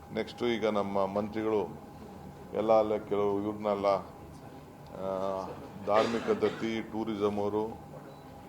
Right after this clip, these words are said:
ಆ, ನಮ್ಮ ಸಿ ಎನ್ ಎಲ್ ಅವರು, ಅವರೆಲ್ಲ ಸೇರಿ ಒಂದು ಟೂರ್ ಮಾಡ್ಕೊಂಡು ಬರ್ತಾರೆ.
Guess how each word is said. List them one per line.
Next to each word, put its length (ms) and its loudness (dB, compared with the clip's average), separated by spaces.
ಆ, 100 -6
ನಮ್ಮ 400 0
ಸಿ 220 -2
ಎನ್ 140 4
ಎಲ್ 180 0
ಅವರು, 420 0
ಅವರೆಲ್ಲ 320 2
ಸೇರಿ 440 -2
ಒಂದು 200 0
ಟೂರ್ 240 4
ಮಾಡ್ಕೊಂಡು 400 4
ಬರ್ತಾರೆ. 540 0